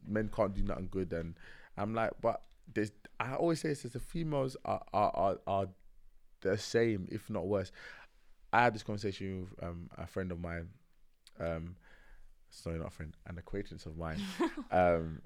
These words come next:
Speaker 2: Had to let them know.
Speaker 1: yeah, for real.
Speaker 2: <laughs>
Speaker 1: And I was like, the thing about females is, if they wanna, if they, if they cheat, they will not get caught unless they wanna get caught. Like, I don't think any female is that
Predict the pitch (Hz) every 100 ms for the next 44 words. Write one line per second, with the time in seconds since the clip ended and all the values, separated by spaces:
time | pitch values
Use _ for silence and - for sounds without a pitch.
0 | - 180 185 - 165 170 175 170 - 98
1 | - - 95 82 - - - - 123 139
2 | 147 139 131 120 - - _ _ _ _
3 | _ _ - 110 196 196 151 - - 120
4 | 101 98 87 90 - - _ - _ _
5 | _ _ - - 151 156 147 135 123 -
6 | 113 127 147 139 117 123 143 - - 113
7 | - _ _ _ _ _ _ - - -
8 | - 98 104 101 107 107 113 104 95 -
9 | - 92 - _ _ - 98 95 - 87
10 | 87 92 98 - - - - - _ _
11 | - _ _ _ - - - - - -
12 | - 196 - - - _ _ _ _ -
13 | - 113 87 117 143 139 - 123 120 -
14 | 110 101 95 90 87 107 -